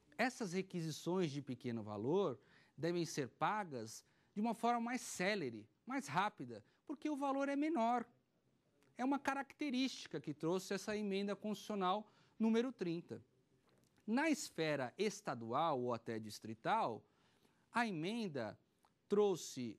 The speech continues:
é, esse, essa requisição de pequeno valor e o artigo oitenta e sete da D C T, ela re-, ela regula-, regulamentou o que seriam esses pagamentos de pequeno valor. No artigo oitenta e sete da D C T,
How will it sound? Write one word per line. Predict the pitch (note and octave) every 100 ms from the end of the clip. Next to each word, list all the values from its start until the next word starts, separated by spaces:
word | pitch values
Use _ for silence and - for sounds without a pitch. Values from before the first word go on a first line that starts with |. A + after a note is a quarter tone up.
| _
é, | B2+ A#2+ A2+ G#2+ F#2 - _
esse, | D3+ E3+ - - C#3+
essa | D#3 E3+ D#3
requisição | C#3 B2+ A#2 - A2+
de | G#2
pequeno | G2+ - G2+
valor | G2 B2+ D#3+ G#3+ B2+ - _ _
e | B3
o | C#4
artigo | B3 - B3 A3
oitenta | A3 C4+ C#4 A#3+
e | F#3
sete | - D#3+ -
da | D3
D | C3 B2
C | - A#2
T, | - A#3 C3+ - _ _ -
ela | C4 B3+
re-, | E3+ F3+ -
ela | G#3+ C4
regula-, | G3 C#4 B3+ B3 A3
regulamentou | C#3+ A#3+ C4+ A#3 G3+ F3+ - A3+ B3 - - A#3
o |
que | G3+
seriam | - C4 A3 A#3 G#3+
esses | G3+ F#3 E3
pagamentos | - F3+ E3+ D#3+ F3+ -
de | - F#3 G#3+ - _
pequeno | G3+ - F#3 G3
valor. | G3 F#3 B2+ A#2 - _ _ - - _ _
No | F3+ A3+
artigo | G3+ - B3+ A3+
oitenta | G3 F#3 E3
e | C#3+
sete | - B2 -
da | A#2
D | G#2+ G#2
C | - G2
T, | - E3 E3